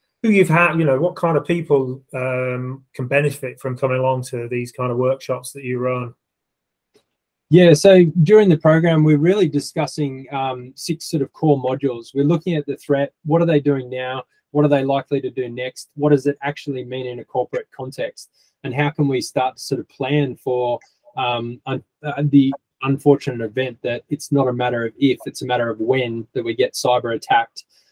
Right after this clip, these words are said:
Speaker 2: Um, then how do we review our sort of security systems and our exposure and make sure that the vulnerabilities within the system and the security controls that we're in the system are commensurate with that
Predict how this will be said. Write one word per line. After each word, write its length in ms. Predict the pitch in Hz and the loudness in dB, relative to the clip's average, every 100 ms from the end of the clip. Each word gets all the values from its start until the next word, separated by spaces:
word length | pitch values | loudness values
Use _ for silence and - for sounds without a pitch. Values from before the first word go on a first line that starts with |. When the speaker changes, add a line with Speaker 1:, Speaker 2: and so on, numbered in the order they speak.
| _ | _
Speaker 2:
Um, 400 | 143 135 135 139 - _ - | 2 4 4 2 -4 _ 2
then 280 | 156 160 151 | 6 8 8
how 200 | 143 175 | 6 6
do 60 | |
we 300 | 156 151 147 143 | 8 8 6 2
review 420 | 156 151 139 151 | 4 4 6 4
our 100 | 143 | 4
sort 180 | 135 156 | 0 -2
of 80 | 135 | -4
security 460 | - 147 156 160 151 | -6 -4 0 0 0
systems 720 | 160 151 - 147 143 139 - _ - | -2 -6 -4 -4 -4 -8 -16 _ -8
and 120 | 147 | -4
our 160 | 143 131 | -2 -4
exposure 600 | - - 135 143 139 131 | -10 -10 -2 0 0 -2
and 120 | 123 | -6
make 220 | 131 127 | -8 -10
sure 360 | - - 139 131 | -8 -4 -4 -4
that 180 | 127 - | -6 -10
the 80 | 120 | -4
vulnerabilities 880 | 131 143 120 131 160 143 127 120 | 0 0 0 0 2 0 -4 -8
within 280 | 139 139 131 | -4 -4 -4
the 80 | 120 | -8
system 540 | - 196 - 147 135 _ _ - | -8 -8 -4 -4 -4 _ _ -2
and 100 | 143 | -2
the 60 | |
security 460 | - 156 - 147 135 - | 0 -2 4 2 2 -6
controls 440 | 120 147 156 151 | -4 0 0 0
that 120 | 143 | -4
we're 220 | 131 135 | -2 -2
in 120 | 131 123 | -2 -6
the 60 | |
system 520 | - 165 156 131 123 - | -4 -4 -4 -10 -10 -6
are 140 | 131 | -6
commensurate 600 | - 131 127 131 131 113 | -6 -8 -8 -6 -6 -6
with 140 | 131 120 | -6 -4
that 200 | 120 | -4